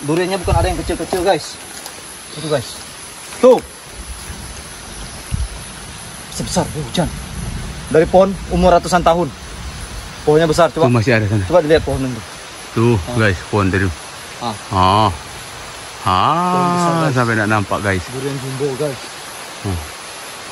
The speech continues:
Speaker 2: Ini batangnya nih.
Speaker 1: Kita melihat isinya apakah bagus. Kalau bagus, kita bawa. Kalau nya kalang, kita tinggalin aja. Oh,
Speaker 2: Ini
Speaker 1: lumayan lah.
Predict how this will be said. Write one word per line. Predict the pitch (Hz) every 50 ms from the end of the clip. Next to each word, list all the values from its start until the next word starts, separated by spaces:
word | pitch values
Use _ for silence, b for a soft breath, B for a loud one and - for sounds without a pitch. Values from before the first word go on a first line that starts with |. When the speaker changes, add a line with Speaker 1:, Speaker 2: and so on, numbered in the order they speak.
| - - - - - -
Speaker 2:
Ini | 110 104
batangnya | 95 92 90 - - 90 90 90 90 85
nih. | 85 82 76 - - -
Speaker 1:
Kita | 147 - 160
melihat | 160 156 175 165 175
isinya | - - 196 175 180 190
apakah | - 180 - 175 156
bagus. | 156 151 147 185 220
Kalau | - 165 160 156 139
bagus, | 147 151 151 202 -
kita | 175 139 151
bawa. | 139 139 147 165 180 151 - - - - - - - - - - - - - - - - - - - - - - - - - - - - - - - - - - - - - - - - - - -
Kalau | - 131 139 139 139 139
nya | 139 143 143 139
kalang, | - 139 131 160 170 175 175 175 180 160 -
kita | 127 147 143
tinggalin | 127 135 135 139 135 131 139 135
aja. | 131 123 131 120 107 98 - - - - - - - - - - - - - - - - - - - - - - - - - - - - - - - - - - - - - - - - - - - - - - - - - - - - - - - - - - - - - - - - - - - - - - - - - - - - - - - - - - - - - - - - 143
Oh, | 160
Speaker 2:
Ini | 175 180 180 185 -
Speaker 1:
lumayan | 151 139 135 139 139 165 185 190 190 190 185
lah. | 180 180 185 180 160